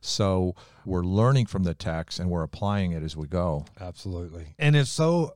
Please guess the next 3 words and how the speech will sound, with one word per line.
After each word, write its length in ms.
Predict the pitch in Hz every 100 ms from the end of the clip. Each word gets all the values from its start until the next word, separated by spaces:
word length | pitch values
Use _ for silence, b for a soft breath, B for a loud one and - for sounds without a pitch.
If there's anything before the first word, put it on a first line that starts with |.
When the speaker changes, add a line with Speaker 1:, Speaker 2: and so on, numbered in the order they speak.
| -
Speaker 2:
applicable 840 | - 139 160 - 107 107 101 95 _ _ _ _ _
to 580 | - 127 120 113 107 101 _ _ _ _ _ _ _
today. 640 | - 95 101 98 71 -